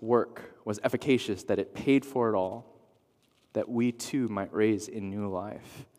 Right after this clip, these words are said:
Not only that,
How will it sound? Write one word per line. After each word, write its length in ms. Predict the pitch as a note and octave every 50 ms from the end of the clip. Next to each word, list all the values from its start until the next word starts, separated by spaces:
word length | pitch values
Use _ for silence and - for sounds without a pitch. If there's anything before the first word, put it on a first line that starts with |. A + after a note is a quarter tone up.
| _ _ _ _ _ _ _ _ _ _ _ _ _ _ _ _ _ _ _ _ _ _ _ _ _ _ _ _ _ _ _ _ _ _ _ _ _ _ _ _ _ _ _ _ _ _ _ _ _ _ _ _ -
Not 220 | - A2+ C#3 E3+
only 220 | F3+ E3+ D3+ C#3 B2+
that, 680 | A2 B2 D3+ E3 A#2 - - - - - - - -